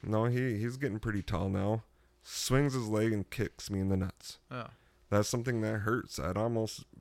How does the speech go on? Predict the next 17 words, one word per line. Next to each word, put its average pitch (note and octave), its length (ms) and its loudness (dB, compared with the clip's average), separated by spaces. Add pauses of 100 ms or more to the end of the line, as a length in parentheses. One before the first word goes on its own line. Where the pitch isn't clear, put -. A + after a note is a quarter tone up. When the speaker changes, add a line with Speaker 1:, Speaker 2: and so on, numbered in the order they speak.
(120)
Speaker 1:
puts - 240 6
a F2 40 4
man F#2 520 2
right F#2 260 2
back G2 320 2
into G2 540 0 (100)
Speaker 2:
<laughs> C3 320 0 (120)
Yeah. C3+ 260 0 (120)
Speaker 1:
uh, G2+ 140 0 (540)
right G2+ 200 6
back G#2+ 200 6
into F#2 300 2 (1000)
primordial G#2 680 6
form. A2 640 2 (200)
Speaker 2:
Yeah. C2 340 -4 (200)
Speaker 1:
The F2 80 -4
primal, G#2+ 680 6